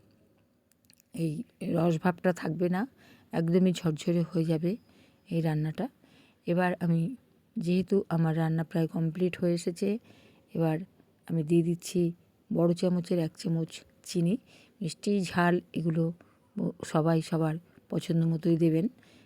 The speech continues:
কারণ এক এক জায়গার লোকেরা এবং এক এক রকম লোকেরা, মানে, সবাই আর কি কম,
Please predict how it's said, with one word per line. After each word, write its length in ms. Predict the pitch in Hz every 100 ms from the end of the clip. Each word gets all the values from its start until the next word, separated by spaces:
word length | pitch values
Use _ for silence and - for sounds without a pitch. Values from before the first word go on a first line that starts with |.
| _
কারণ 340 | - 165 160 - - _ _ _
এক 200 | 180 175
এক 120 | 202 175
জায়গার 400 | 185 175 180 175
লোকেরা 500 | 165 - 170 170 170 -
এবং 300 | 170 165 - -
এক 200 | 160 -
এক 220 | 170 170
রকম 340 | 165 160 170 165
লোকেরা, 420 | 170 165 165 170 - - - - _ _ - - - -
মানে, 240 | - - - _ _ -
সবাই 520 | - - 196 202 220
আর 120 | 208
কি 120 | 185 214
কম, 320 | - 170